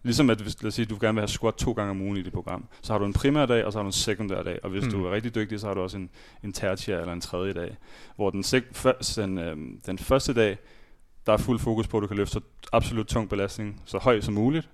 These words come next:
Speaker 1: og den skal selvfølgelig stige hen over, lad os sige, du kører seks ugers træningsfase.
Speaker 2: Mm.
Speaker 1: Så har du næste dag, hvis du så prøver at gøre præcis det samme, så er du ikke tilstrækkeligt restitueret til, at, at det giver mening at gøre det, men du vil gerne øve din squat alligevel.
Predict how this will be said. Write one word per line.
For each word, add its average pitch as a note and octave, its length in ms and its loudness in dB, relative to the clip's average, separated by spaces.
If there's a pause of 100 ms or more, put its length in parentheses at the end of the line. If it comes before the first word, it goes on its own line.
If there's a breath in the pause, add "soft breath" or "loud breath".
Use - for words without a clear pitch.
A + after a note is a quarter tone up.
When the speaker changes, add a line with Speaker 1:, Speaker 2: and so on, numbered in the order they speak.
Speaker 1:
og G2 80 -4
den F#2+ 60 -2
skal G#2+ 140 -2
selvfølgelig G#2 260 -2
stige A2+ 320 0
hen A2 100 0
over, F#2+ 260 -2
lad F#2 80 -6
os F#2 60 -12
sige, G#2+ 100 -10
du G2+ 60 -6
kører F#2+ 180 -6
seks - 300 -6
ugers F#2 180 -8
træningsfase. G2+ 600 -6
Speaker 2:
Mm. G2+ 140 -2 (340 loud breath)
Speaker 1:
Så - 120 0
har A2+ 40 6
du G2+ 120 0
næste B2 280 4
dag, F#2+ 360 0
hvis A2 120 -6
du A2 60 -2
så A2+ 100 0
prøver C3 180 6
at B2 60 4
gøre A#2 140 4
præcis A#2 300 -2
det A#2 100 -6
samme, F#2+ 360 -4 (460 soft breath)
så - 160 0
er - 40 4
du G#2+ 120 2
ikke A#2+ 140 4 (100)
tilstrækkeligt G#2+ 540 0
restitueret G#2 480 0
til, - 120 -4
at, F2+ 260 0 (240)
at - 120 -12
det A2+ 100 -2
giver G#2+ 120 2
mening G2+ 280 2
at E2+ 60 -6
gøre F#2 160 0
det, G2 200 -4
men G#2+ 100 0
du G2+ 60 0
vil G2 100 -2
gerne A2+ 180 2
øve A#2 200 8
din A2+ 120 0
squat G#2 260 0
alligevel. G#2+ 300 0